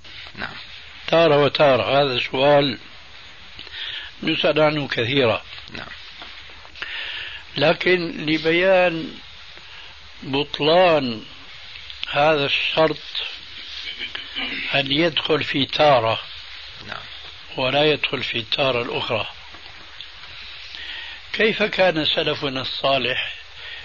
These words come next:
Speaker 2: يتفقهون في
Speaker 1: نعم.
Speaker 2: دين الله عز وجل؟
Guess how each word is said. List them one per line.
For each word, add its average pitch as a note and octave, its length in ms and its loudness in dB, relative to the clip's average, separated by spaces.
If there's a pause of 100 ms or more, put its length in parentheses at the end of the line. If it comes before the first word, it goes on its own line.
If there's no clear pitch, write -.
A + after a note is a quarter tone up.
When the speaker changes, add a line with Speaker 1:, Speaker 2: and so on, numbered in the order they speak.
(160)
Speaker 2:
يتفقهون C#3 1040 -4
في B2 440 -6 (880)
Speaker 1:
نعم. F2 180 -6 (220)
Speaker 2:
دين C3+ 240 0
الله A#2+ 500 0
عز A2+ 220 -4
وجل؟ A2+ 480 -4